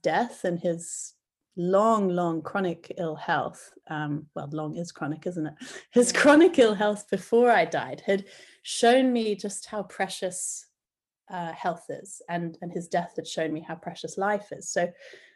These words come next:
Speaker 1: I also had a sense of, "Well, if I don't do this now, when will I be able to do it?
Speaker 2: Yeah.
Speaker 1: What if,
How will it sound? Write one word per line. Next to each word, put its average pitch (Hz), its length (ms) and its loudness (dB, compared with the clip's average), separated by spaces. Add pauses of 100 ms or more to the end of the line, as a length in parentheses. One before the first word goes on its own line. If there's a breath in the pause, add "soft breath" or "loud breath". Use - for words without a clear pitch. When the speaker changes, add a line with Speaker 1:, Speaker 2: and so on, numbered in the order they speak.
(120)
Speaker 1:
I 214 140 4
also 277 360 4
had 202 200 0
a 170 80 -6
sense - 440 -4
of, 175 240 -6 (300)
"Well, 214 340 -2 (140)
if 226 180 -6
I 254 140 2
don't 302 220 4
do 233 100 2
this 202 240 0
now, 214 320 0
when 196 220 -2
will 226 160 2
I 160 140 0
be 151 120 -8
able 147 220 -8
to - 120 -14
do - 120 -10
it? 185 240 -12
Speaker 2:
Yeah. - 80 -18 (220)
Speaker 1:
What 196 200 2
if, 208 180 -4